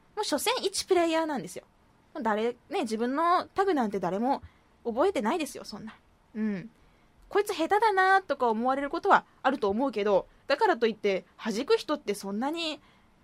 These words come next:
ね、もうガチな部屋に入らなければ大丈夫だと思うし、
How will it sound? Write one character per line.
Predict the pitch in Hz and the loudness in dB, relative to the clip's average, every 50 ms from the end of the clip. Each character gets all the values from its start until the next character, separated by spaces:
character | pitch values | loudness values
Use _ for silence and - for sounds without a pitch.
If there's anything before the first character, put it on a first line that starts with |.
| _ _ | _ _
ね、 | 247 294 294 | -2 0 2
も | 240 220 | 2 2
う | |
ガ | - 240 269 359 | 2 0 0 0
チ | - 453 | 2 2
な | 427 339 | 2 2
部 | 262 254 | 2 2
屋 | 302 285 262 | 2 2 2
に | 247 247 | 0 0
入 | 233 226 240 | 0 0 0
ら | 285 | 0
な | 349 330 | -2 -2
け | - 254 | 0 0
れ | 226 | 0
ば | 196 190 | 0 0
大 | 175 196 190 226 | -2 0 -2 0
丈 | 214 277 | 0 -2
夫 | 285 262 | -2 -4
だ | 214 185 | -4 -6
と | - 175 | -8 -8
思 | 165 185 202 208 | -8 -6 -6 -6
う | 190 | -6
し、 | - - 185 185 - | -8 -6 -6 -6 -6